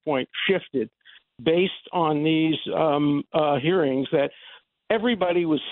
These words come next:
cemented in, everybody was locked in, everybody had their views before this happened, and the committee didn't influence very many people to change their views that would have had it been a fair committee and had all sides been presented. But when you get a kangaroo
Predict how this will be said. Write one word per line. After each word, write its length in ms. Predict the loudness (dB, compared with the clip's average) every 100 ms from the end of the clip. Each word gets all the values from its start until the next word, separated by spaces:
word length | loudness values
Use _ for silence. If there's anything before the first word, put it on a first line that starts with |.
| -2
cemented 500 | 2 2 2 0 0
in, 200 | 0 0
everybody 460 | 0 0 0 0
was 160 | 0 0
locked 540 | 0 2 2 0 -4 -6
in, 200 | -4 -2
everybody 460 | 0 0 0 -2
had 200 | -2 0
their 140 | 0 -2
views 360 | 0 0 0 -2
before 340 | -6 0 0
this 140 | 0 0
happened, 360 | 0 0 -2 -6 _ -20 _
and 160 | -2 0
the 60 | 0
committee 400 | 0 0 0 2
didn't 260 | 2 2
influence 500 | 0 0 0 0 0 -2
very 180 | -2 0
many 240 | 2 0 -2
people 320 | -4 -4 -4
to 100 | -4 0
change 260 | 0 2 0
their 140 | 0 -2
views 280 | 0 -4 -4
that 100 | -6 -2
would 180 | 0 2
have 360 | 2 0 -2 -4 _ _ _
had 220 | -2 0
it 120 | 0 -4
been 140 | -6
a 60 | -6
fair 200 | -2 -2
committee 580 | 0 -2 0 0 0 -4 -12 _ _
and 180 | -4 -2
had 180 | 0 -2
all 280 | 0 0 0 -2
sides 300 | -2 -2 -4
been 160 | -8 -8
presented. 640 | -8 -4 -2 -2 -2 -2
But 120 | -2
when 160 | 0 0
you 100 | 0
get 260 | 0 0 -2 _
a 60 | -6
kangaroo 420 | -2 -2 0 -2